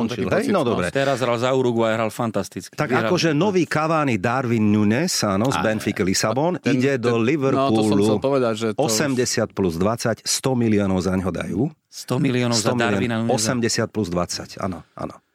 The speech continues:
Speaker 1: A tu sa nám otvára jeden zaujímavý, pekný príbeh, páni. Chcem sa na to opýtať, na váš názor. Manchester City a Liverpool, ako sme už avizovali, hrajú svoju vlastnú ligu a predpokladáme, že aj v ďalšej sezóne budú veľký favorit na titul.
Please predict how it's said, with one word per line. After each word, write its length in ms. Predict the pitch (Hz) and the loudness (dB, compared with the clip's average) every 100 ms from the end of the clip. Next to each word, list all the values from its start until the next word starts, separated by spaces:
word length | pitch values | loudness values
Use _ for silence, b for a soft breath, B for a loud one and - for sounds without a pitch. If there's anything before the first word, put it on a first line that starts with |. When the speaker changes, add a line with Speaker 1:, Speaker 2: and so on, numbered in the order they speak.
| B B B B B | B B B B B
Speaker 1:
A 120 | 117 | -4
tu 120 | 196 | -2
sa 140 | 208 247 | 0 0
nám 140 | 196 | 2
otvára 440 | 190 - 196 175 | 0 0 0 0
jeden 180 | 160 147 | 2 2
zaujímavý, 460 | 127 147 175 160 113 | 2 2 2 2 0
pekný 300 | 135 139 110 | 0 0 -2
príbeh, 380 | - 87 101 - | 0 0 0 -2
páni. 300 | 110 120 151 | -2 0 0
Chcem 220 | - 117 | 0 0
sa 140 | 113 | 0
na 120 | 104 | 0
to 140 | 90 87 | 0 -2
opýtať, 380 | 85 135 135 127 | 0 0 -2 -2
na 120 | 110 | -2
váš 200 | 95 - | -2 -2
názor. 500 | 87 80 90 175 180 B B B B B | -2 -2 0 0 -2 B B B B B
Manchester 640 | 101 160 202 170 - 117 | 0 2 2 0 0 -2
City 280 | 113 135 127 | 0 0 0
a 120 | 107 | 0
Liverpool, 460 | 98 110 107 95 87 | 2 2 0 0 -2
ako 200 | 87 98 | 0 0
sme 160 | 92 87 | 2 2
už 160 | 90 | 0
avizovali, 500 | - 113 107 107 101 | -2 0 0 2 0
hrajú 460 | 98 107 120 113 120 | 0 0 0 0 0
svoju 360 | - 98 92 | 0 2 2
vlastnú 400 | 87 87 95 - | 2 0 -2 0
ligu 220 | 92 165 165 | 0 2 2
a 100 | 117 | 0
predpokladáme, 680 | 143 170 - - 101 98 110 | -2 -2 -4 -2 0 0 0
že 140 | 107 | 0
aj 80 | 95 | 0
v 80 | 80 | 0
ďalšej 340 | 110 107 95 | 0 0 -2
sezóne 320 | 104 98 98 | 0 0 0
budú 260 | 90 98 104 | 0 0 0
veľký 400 | 101 127 117 98 | 0 0 0 -4
favorit 400 | - 98 98 87 | -2 -2 0 0
na 140 | 82 | -2
titul. 380 | 80 170 226 220 | -2 -2 0 -2